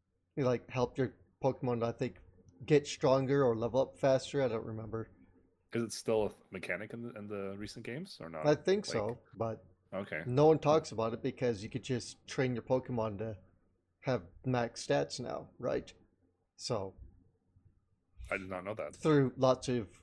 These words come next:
Speaker 1: I believe you can through lots of, like, grinding and stuff like that through the battle tower and other s-, such things.
Speaker 2: Oh, things like, hey, do push-ups and you get strength sort of thing? Like, you
Speaker 1: Uh,
Speaker 2: specifically target stats that way, or is it more like just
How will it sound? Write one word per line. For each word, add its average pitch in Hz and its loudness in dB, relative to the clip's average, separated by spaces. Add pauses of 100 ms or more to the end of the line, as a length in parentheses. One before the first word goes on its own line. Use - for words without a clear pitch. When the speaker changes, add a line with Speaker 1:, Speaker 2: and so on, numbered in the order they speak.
(340)
Speaker 1:
I 147 8
believe 156 2
you 135 0
can 120 0
through 120 -6
lots 117 2
of, 117 -12
like, 110 -6
grinding 110 -2
and 110 -10
stuff - -6
like 117 -6
that 127 -4
through 123 -6
the 101 -10
battle 113 -2
tower 110 -4
and 95 -10 (160)
other 110 -8
s-, - -16
such 135 -2
things. - -4
Speaker 2:
Oh, 90 4 (300)
things 101 -2
like, 90 0
hey, 98 0
do 87 -6
push-ups - -2
and 92 -12
you 85 -12
get 87 -4
strength - -10
sort 95 -8
of 92 -6
thing? 107 -12 (640)
Like, 85 -8
you 101 -4
Speaker 1:
Uh, 117 4
Speaker 2:
specifically 101 4
target 95 -2
stats - -4
that 101 0
way, 104 -2
or 82 -2
is 78 -8
it 82 -8
more 82 -4
like 80 -4
just - -10